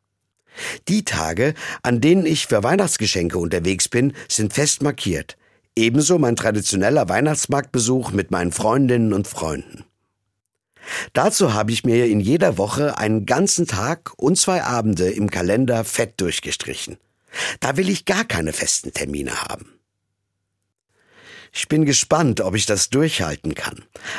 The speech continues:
Aber ich will es versuchen. Denn weniger Termine und Pläne in dieser Zeit bedeuten für mich mehr Zeit für das, was mir im Advent eigentlich wichtig ist.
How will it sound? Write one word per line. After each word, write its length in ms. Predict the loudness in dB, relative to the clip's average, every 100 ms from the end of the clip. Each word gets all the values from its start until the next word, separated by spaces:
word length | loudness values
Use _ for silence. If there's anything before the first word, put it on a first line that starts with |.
| -4
Aber 240 | 0 0
ich 180 | 0 0
will 120 | 2
es 120 | 2
versuchen. 640 | 0 0 0 -2 -6 -14 -16 _ _ _ -20 -4
Denn 180 | 0 2
weniger 460 | 4 6 4 2 0
Termine 540 | 0 2 4 4 4
und 180 | 2 -2
Pläne 440 | -2 2 2 2
in 140 | 2 0
dieser 320 | 2 0 0
Zeit 500 | -2 0 0 -2 -4
bedeuten 480 | -2 0 0 0 -2
für 120 | 0
mich 360 | 0 -2 -6 -14 _ _ _ _ _ -20 -14 -2
mehr 380 | 2 4 2 0
Zeit 460 | 0 0 0 -2
für 120 | -4
das, 420 | -2 0 0 0 -4 _ _ _ -4
was 180 | -2 2
mir 200 | 2 2
im 100 | 0
Advent 460 | -2 0 0 0 -4
eigentlich 580 | -6 -4 -6 -6 -10 -10
wichtig 340 | -10 -10 -8
ist. 360 | -6 -4 -4